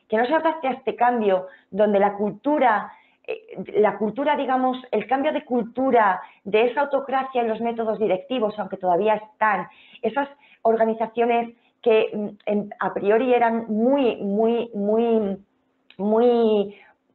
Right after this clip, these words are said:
muy en vertical, cada vez son más, eh,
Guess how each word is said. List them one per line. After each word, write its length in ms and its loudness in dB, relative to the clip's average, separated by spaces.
muy 240 4
en 100 2
vertical, 680 2
cada 180 2
vez 160 2
son 260 -2
más, 280 0
eh, 600 0